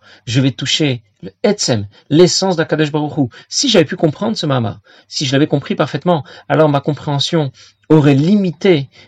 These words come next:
la lumière obtenue par l'étude de la Torah. Mais maintenant que, de toute façon, la compréhension n'y est pas, je comprends quelques idées, mais c'est complètement décousu, eh bien, c'est là que je vais justement toucher l'essence de Dieu. Pour ça que nos maîtres ont dit, euh, Lam Yasok Adam Torah, Afilu Shelo Nishma.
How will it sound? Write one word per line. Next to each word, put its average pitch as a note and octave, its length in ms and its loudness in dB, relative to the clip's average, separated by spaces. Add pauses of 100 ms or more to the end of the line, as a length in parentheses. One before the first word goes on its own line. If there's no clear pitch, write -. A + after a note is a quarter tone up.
la C3+ 220 4
lumière E3 480 4
obtenue D#3+ 520 0
par D3 160 -2
l'étude C3 300 -2
de B2+ 80 2
la A#2+ 120 0
Torah. A2+ 240 -8 (280)
Mais D#3 80 4
maintenant E3+ 320 2
que, F3+ 100 0
de C#3+ 120 2 (220)
toute - 140 -8
façon, D#3 220 -2
la D#3 80 0
compréhension D#3 500 -4
n'y E3+ 120 4
est D3+ 60 4
pas, F3 260 2 (360)
je A#3+ 120 -4
comprends E3 280 0
quelques C#3 300 2
idées, D#3+ 180 6
mais C#3+ 80 0
c'est C3+ 120 -6
complètement D#3+ 360 0
décousu, E3+ 480 -2 (320)
eh B2+ 80 -2
bien, A#2+ 180 2
c'est C3+ 140 -2
là D#3+ 140 4
que C3 60 -4
je A#2 60 -4
vais B2+ 60 2
justement C3+ 380 -4
toucher B2 360 -4 (220)
l'essence C#3+ 460 0
de B2+ 80 0
Dieu. G#2+ 160 -8 (1080)
Pour - 120 -6
ça F#3+ 120 2
que E3+ 80 -4
nos D#3+ 60 2
maîtres E3+ 200 0
ont D#3 80 0
dit, E3 280 4 (460)
euh, A2 400 2 (300)
Lam C3+ 500 -2
Yasok D#3 280 -2
Adam D#3 220 0
Torah, E3 260 2
Afilu D#3 220 -4
Shelo C#3 220 -4
Nishma. A#2+ 380 -4